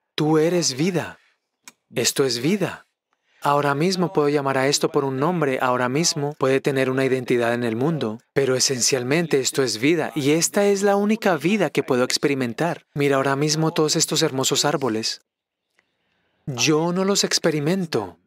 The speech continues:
solo los experimento de la forma en que ocurren dentro de mí, de la forma en que se reflejan en el firmamento de mi mente, y de la forma en que me relaciono con ellos.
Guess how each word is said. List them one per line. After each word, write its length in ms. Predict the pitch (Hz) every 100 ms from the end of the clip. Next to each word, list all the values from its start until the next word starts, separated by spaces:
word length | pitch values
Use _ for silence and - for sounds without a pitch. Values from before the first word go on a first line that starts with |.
| _ _ -
solo 400 | - - 160 202
los 220 | 208 185
experimento 920 | 196 - 165 139 147 196 170 120 110 - -
de 120 | 135
la 100 | 139
forma 300 | 135 143 160
en 60 | 170
que 100 | 175
ocurren 400 | - 196 220 170
dentro 280 | 147 127 139
de 100 | 135
mí, 340 | 160 180 - _ _ _ _ _ _ _ _ _ -
de 120 | 143
la 120 | 139
forma 300 | - 143 175
en 60 | 180
que 120 | 180
se 100 | 170
reflejan 480 | 143 - 185 196 175
en 140 | 147
el 100 | 135
firmamento 540 | - 131 131 131 127
de 80 | 151
mi 100 | 151
mente, 540 | 131 165 185 - 98 -
y 220 | 147 151
de 140 | 143 139
la 100 | 135
forma 320 | 156 170 208
en 60 |
que 100 | 202
me 100 | 190
relaciono 440 | 170 143 135 139 131
con 180 | 143 131
ellos. 460 | 175 123 - -